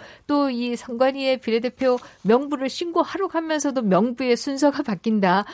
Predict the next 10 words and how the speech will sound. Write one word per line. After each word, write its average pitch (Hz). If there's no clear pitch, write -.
뭐 233
이런 302
얘기들이 214
다 -
있지 240
않았습니까? 196
이 180
때문에 208
유권자들의 208
기억에 180